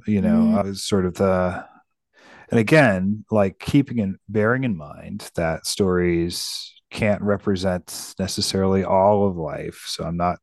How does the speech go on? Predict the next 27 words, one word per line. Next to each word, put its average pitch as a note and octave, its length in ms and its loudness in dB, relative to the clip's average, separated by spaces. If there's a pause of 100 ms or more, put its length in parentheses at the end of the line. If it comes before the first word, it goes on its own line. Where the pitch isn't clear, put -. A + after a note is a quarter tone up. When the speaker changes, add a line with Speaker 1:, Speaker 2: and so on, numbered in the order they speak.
Speaker 1:
like, F2+ 180 -2
Speaker 2:
Right. F3 120 -8
Speaker 1:
condemning G#2 460 4
fairy F#2+ 340 2
tales E2+ 400 -4
here F2 180 -4
and E2+ 120 -6
the F2 40 -8
happily F#2+ 360 -2
ever F2 180 -2
after, E2 380 -4
'cause F#2+ 160 -10
I E2+ 60 -8
think E3 200 -12
they're - 240 -2
Speaker 2:
<laughs> - 580 0
Speaker 1:
good. G#2 540 4
How C#3+ 280 2
do F3+ 120 -4
you, D#3+ 460 0
how B2 180 0
do D3+ 80 -4
you E3 140 0
sustain B2+ 1040 -4 (400)
a G2+ 260 -2
sense - 560 -6
of F2+ 680 -6